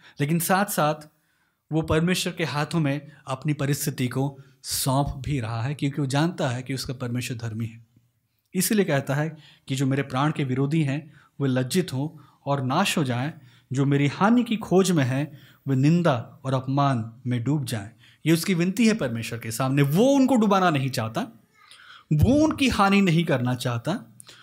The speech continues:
वो उनके विरोध में शस्त्र लेके, अस्त्र लेके लड़ने नहीं चला जा रहा है। वो परमेश्वर के हाथों में हर एक बातों को सौंपता है,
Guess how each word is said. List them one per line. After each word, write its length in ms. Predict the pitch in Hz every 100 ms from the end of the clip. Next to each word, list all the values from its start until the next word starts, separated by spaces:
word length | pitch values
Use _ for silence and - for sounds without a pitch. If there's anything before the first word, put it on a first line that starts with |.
| - -
वो 160 | 143 220
उनके 280 | 302 277 262
विरोध 380 | 185 190 240 208
में 260 | 233 233
शस्त्र 580 | 220 - 226 226 233 220
लेके, 360 | 208 202 214 208
अस्त्र 460 | 190 - - 214
लेके 560 | 202 196 196 202 196 196 196 -
लड़ने 460 | 143 139 156 196 247
नहीं 180 | 220 202
चला 260 | 151 120
जा 180 | 110 110
रहा 180 | 107 117
है। 100 | 175 247 _ _ - - - -
वो 40 | 170
परमेश्वर 500 | 196 214 240 226 220
के 100 | 180
हाथों 320 | 151 143 143
में 260 | 139 135 _ _ _ -
हर 120 | 147
एक 280 | 147 - - _ _
बातों 380 | 113 117 - 123
को 260 | 117 107 117 _ _
सौंपता 400 | - 120 120 -
है, 160 | 117 -